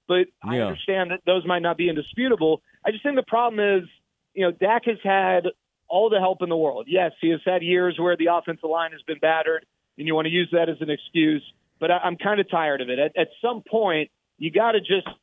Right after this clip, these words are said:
Speaker 1: kind of call a spade a spade, and Dak is someone, maybe because of the injury a few years ago, he never quite has cons-, been able to consistently perform at a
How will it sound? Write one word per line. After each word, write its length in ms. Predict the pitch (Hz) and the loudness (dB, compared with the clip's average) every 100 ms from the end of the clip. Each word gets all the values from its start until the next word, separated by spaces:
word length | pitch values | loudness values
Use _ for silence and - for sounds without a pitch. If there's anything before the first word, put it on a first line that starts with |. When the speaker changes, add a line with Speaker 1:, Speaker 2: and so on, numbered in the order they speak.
| _ - | _ -6
Speaker 1:
kind 180 | 202 202 | -2 0
of 200 | 151 151 - - - - | 0 -2 -12 -20 -20 -8
call 260 | 190 220 180 | 0 2 2
a 60 | - | -2
spade 260 | - 220 202 | -2 0 0
a 80 | 147 - | -2 -4
spade, 360 | 226 220 147 | -2 0 0
and 220 | 151 156 156 | -2 -4 0
Dak 320 | 170 208 208 | 0 0 -2
is 100 | 196 - | -4 -2
someone, 340 | 196 196 185 | 0 0 0
maybe 300 | 170 190 202 | 2 2 0
because 300 | 180 190 190 | -2 -2 -2
of 80 | 214 | -2
the 140 | 190 185 | -2 -2
injury 540 | 190 156 180 175 160 _ _ _ | -2 0 2 2 0 _ _ _
a 100 | 156 | -2
few 140 | 156 180 | 0 2
years 200 | 175 156 | 2 0
ago, 440 | 165 170 170 147 _ _ _ | 0 2 2 0 _ _ _
he 360 | - - 196 | -14 -4 -2
never 520 | 185 196 226 240 220 - _ | 0 0 2 2 2 -2 _
quite 320 | - 202 214 190 | -6 0 0 0
has 120 | 180 - | -2 -6
cons-, 180 | 185 170 _ - | -10 -10 _ -4
been 100 | 185 | 0
able 160 | 202 | 2
to 80 | - | 0
consistently 1000 | - 170 - 208 196 - 185 170 160 147 _ _ _ _ | -2 -8 -4 -2 -2 -2 0 2 2 0 _ _ _ _
perform 640 | - 180 - 196 196 185 175 | -2 -2 0 2 2 2 -2
at 140 | 175 | -2
a 80 | 160 | -2